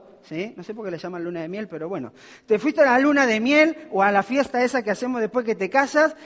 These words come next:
fuiste a ese lugar y te trajiste un buen regalo y después cuando estás, cuando estás con tu esposa y empiezas a recordarte, a como que te vuelve a conectar a ese momento, ¿no? El otro día recordábamos con mi esposa y otros matrimonios más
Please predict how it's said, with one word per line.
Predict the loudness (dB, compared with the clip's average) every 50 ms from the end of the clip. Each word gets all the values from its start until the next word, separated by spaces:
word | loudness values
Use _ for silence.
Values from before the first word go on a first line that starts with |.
| -20 -10
fuiste | 0 0 0 2 4 2
a | 2
ese | 2 2 2 2 2
lugar | 2 2 2 4 4 4 2 0 -8 -16 -20 -20 -20 -18 _ 2
y | 2 2 2 0 -4 _ 0
te | 0 0
trajiste | 2 2 0 0 0 -2 -6 -4 -6 -4
un | -4 -2 -2
buen | -2 -2 -2
regalo | -2 -2 -2 0 0 0 0 -2 -4
y | -4 -4
después | -4 -4 -4 -6 -6
cuando | -6 -8 -8 -10
estás, | -8 -4 -4 -4 -4 -6 -14 -20 _ _
cuando | -10 -10 -8 -8
estás | -8 -8 -8 -8
con | -8 -10 -12 -12
tu | -14
esposa | -16 -10 -8 -8 -8 -8 -8 -8
y | -8 -8 -8 -8
empiezas | -8 -8 -10 -10 -10 -10 -8
a | -8 -8
recordarte, | -6 -8 -10 -12 -10 -8 -8 -8 -4 -2 0 2 2 0 -2 -4 -4 -4 -4 -4 -6 -12 -20 -20 -20 -16
a | -14 -14 -12
como | -10 -10 -8 -8
que | -8 -8
te | -6 -6
vuelve | -4 -2 -4 -2 0 0 -2
a | -2 -2
conectar | -6 -6 -6 -4 -2 -4 -4 -4 -4 -4 -2 -2 0 0
a | -2
ese | -4 -4 -6 -8
momento, | -8 -6 -6 -6 -6 -6 -6 -8 -8 -8 -8
¿no? | -6 -6
El | -8
otro | -8 -10 -6 -4
día | -2 -2 -2
recordábamos | -4 -6 -6 -6 -6 -6 -6 -6 -10 -10
con | -10 -12 -10
mi | -10 -10
esposa | -10 -8 -8 -10 -8 -6 -8
y | -8 -8
otros | -10 -10 -8 -8 -8 -8
matrimonios | -6 -8 -8 -8 -8 -8 -10 -8 -8 -10 -10 -8
más | -4 -2 -2 -2